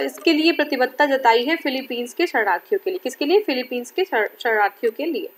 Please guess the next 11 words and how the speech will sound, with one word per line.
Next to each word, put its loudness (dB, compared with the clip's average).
ठीक -4
है, 0
Next -2
हमारा 6
है 0
छब्बीस 2
जून, -2
हाँ, -10
एक -14
second, -18
देखिए, 0